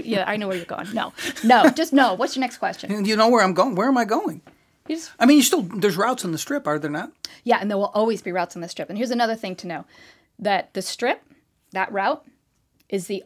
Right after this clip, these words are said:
Speaker 1: only bus service, bus route in the United States that makes a profit.
Speaker 2: Is that right?
Speaker 1: Mm-hmm.
Speaker 2: The only one,
Speaker 1: It is
Speaker 2: literally.
Speaker 1: the only bus route
Speaker 2: Right.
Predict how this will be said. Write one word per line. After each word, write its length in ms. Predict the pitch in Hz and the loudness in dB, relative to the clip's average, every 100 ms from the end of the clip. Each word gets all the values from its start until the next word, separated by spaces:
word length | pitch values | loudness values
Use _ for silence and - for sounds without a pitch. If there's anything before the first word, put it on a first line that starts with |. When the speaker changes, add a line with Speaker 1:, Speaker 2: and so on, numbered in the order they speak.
| 196 | -6
Speaker 1:
only 580 | 208 240 262 277 311 _ _ | -4 -4 -4 -4 -6 _ _
bus 280 | - 190 - | -6 -6 -4
service, 400 | - 226 247 - _ _ | -8 -8 -10 -14 _ _
bus 220 | 196 220 | -10 -6
route 140 | 202 220 | -4 -4
in 60 | |
the 60 | 196 | -6
United 260 | 190 185 | -6 -8
States 260 | - 233 233 | -8 -10 -10
that 80 | - | -12
makes 180 | 180 - | -12 -14
a 40 | |
profit. 340 | - - - _ _ _ _ _ - | -16 -16 -18 _ _ _ _ _ -6
Speaker 2:
Is 120 | 170 | -2
that 160 | 226 | -2
right? 260 | 175 233 - | 0 -2 -2
Speaker 1:
Mm-hmm. 280 | 190 208 226 | -10 -10 -4
Speaker 2:
The 100 | 190 | -2
only 260 | 196 320 247 | 2 2 2
one, 200 | 175 135 | 2 -2
Speaker 1:
It 40 | |
is 40 | 151 | -2
Speaker 2:
literally. 360 | - 175 - | -2 -2 -4
Speaker 1:
the 60 | - - | -8 -4
only 340 | 214 240 262 262 - | -2 0 -2 -6 -2
bus 320 | 247 277 - | 0 0 -4
route 360 | 156 139 - - | -12 -12 -16 -6
Speaker 2:
Right. 280 | 180 196 | -4 -4